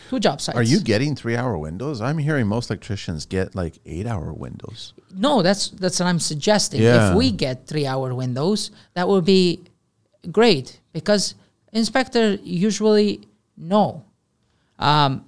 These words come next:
Speaker 1: that
Speaker 2: They've got an idea of what their day is gonna be.
Speaker 1: Exactly.
Speaker 2: Where they're
Speaker 1: How
Speaker 2: gonna,
Speaker 1: many
Speaker 2: they're gonna do a route, right? So
Speaker 1: Exactly.
Speaker 2: it's no different. So they're gonna, and you just have to figure out where are you in their route.
Speaker 1: Yes,
Speaker 2: But
Speaker 1: yes.
Speaker 2: wouldn't it be nice if the E S A or the inspector can actually just send out a flash email to let everybody know,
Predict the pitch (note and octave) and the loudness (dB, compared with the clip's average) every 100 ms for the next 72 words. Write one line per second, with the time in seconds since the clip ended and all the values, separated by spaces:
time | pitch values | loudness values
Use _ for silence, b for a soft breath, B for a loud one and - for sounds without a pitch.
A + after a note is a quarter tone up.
0 | - D#3 D#3 D#3 D3+ - - - F#3+ G3+ | -8 -2 0 0 -2 -8 -4 4 6 8
1 | G3+ F3 D#3+ D3 B2+ B2 A#2+ A#2 F2+ G#2+ | 8 8 8 6 6 4 4 2 4 4
2 | G2+ G2 G2 F#2 F2 F2+ G3 G#3+ G3+ G3 | 4 0 -2 -4 -2 -2 2 2 2 0
3 | C#3+ G#2 C3+ C#3 B2+ F3 F#3 G#3+ G#3 F#3+ | -2 2 2 2 -2 0 6 6 6 4
4 | F3 F#3 A3 G3+ F#3+ D3+ F3+ F#2+ - - | 2 4 4 4 4 4 2 0 -4 -18
5 | - F#2+ G#2+ F3 - E3+ D#3 F#3 D#3+ D3 | -6 0 0 0 -4 -4 2 2 2 -2
6 | C#3 D#3 D3 C#3+ - E2 - A2 B2 C3+ | -4 -2 0 0 -2 -2 0 2 2 2
7 | - A#2 A#2+ A#2 A#2 C3 B2+ A2+ B2+ A#2+ | 2 2 2 -2 -4 -6 -6 -6 -4 0
8 | A#2 A2+ A2+ C#3 C3 A2 A#2 A2+ G2+ F#2+ | 2 2 4 4 4 4 4 2 2 0
9 | F#2+ C3 G#3 D3+ - - - - C3+ F#3+ | 2 2 2 0 -6 -8 -8 -2 4 6
10 | G3 D#3+ D3+ B2+ C3 - B2+ - G#2+ G2+ | 6 6 6 6 4 4 0 0 -2 2
11 | A2 G2+ A#2 A2 G2 F#2+ F2+ - G#2 - | 2 2 4 2 4 0 -2 -4 -4 -4
12 | F#2 - F#2+ G2 - F#2 F2+ F#2+ - A#2+ | -6 -2 0 -2 -2 -4 -2 -2 0 0
13 | G2+ G2+ F2+ - A#2 G#2 F#2+ A2+ G#2+ F#2+ | 4 4 2 0 2 2 2 0 2 2
14 | F2 G2 F#2+ G2+ F2+ F2+ F2+ G2+ A2 F2 | 0 -2 -2 -2 -2 -2 0 2 2 2
15 | E2 | -2